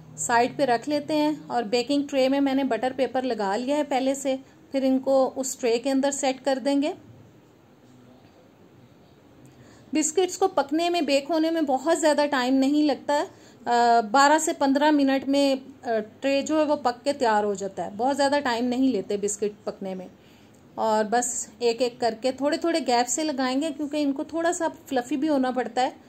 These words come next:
बेक होने के बाद ये थोड़े से फ्लफ़ी हो जाते हैं। और अब मैंने एक अंडे की जर्दी ले ली है, उसके अंदर मैं डाल रही हूँ वन टीस्पून दूध। अच्छी तरह से मिक्स कर लेंगे दोनों चीज़ों को। और मिक्स कर लेने के बाद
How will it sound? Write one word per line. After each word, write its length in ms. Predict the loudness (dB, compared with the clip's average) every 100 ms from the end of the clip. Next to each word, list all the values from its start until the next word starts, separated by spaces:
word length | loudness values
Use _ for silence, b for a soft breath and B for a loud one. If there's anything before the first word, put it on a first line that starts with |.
| B B B -4
बेक 520 | -2 0 0 0 0
होने 220 | 0 0 0
के 80 |
बाद 220 | 0 0 0
ये 60 |
थोड़े 220 | -2 -2
से 100 | -2
फ्लफ़ी 320 | -2 -4 -2 -2
हो 120 | 0
जाते 280 | 0 -2 -2
हैं। 140 | -4 B B B -4
और 240 | 2 2
अब 220 | 2 0
मैंने 340 | 0 0 -2 -4 -6 0
एक 220 | 0 0 0
अंडे 260 | 2 2
की 120 | 0 -2
जर्दी 380 | 0 0 0
ले 200 | 0 0
ली 140 | 0 0
है, 180 | -2 -2
उसके 200 | -4 -2
अंदर 200 | 0 2
मैं 140 | 2
डाल 220 | 2 0
रही 140 | 0 0
हूँ 260 | 0 0
वन 240 | 0 0 0
टीस्पून 640 | -2 -4 -4 0 2 2
दूध। 380 | 0 0 0 -2 B B B -8
अच्छी 320 | -4 0 0
तरह 240 | 2 0
से 140 | 0 0
मिक्स 320 | 0 -2 -2
कर 180 | 0 0
लेंगे 240 | 0 0
दोनों 280 | 0 0 0
चीज़ों 320 | -2 -4 -2
को। 220 | 0 -2 -6 -20 -20 -20 -20 -20 -20 -20 -20 -20 -20 -20 -20 -20 -20 -20 -20 -20 -20 -20 -20 -20 -20 -20 -20 -20 -20 -20 -20 -20 -20 B B B B B 0
और 140 | 2
मिक्स 380 | 4 2 -2 -4
कर 200 | 0 2
लेने 280 | 2 2 0
के 100 | 0
बाद 420 | 2 4 2 0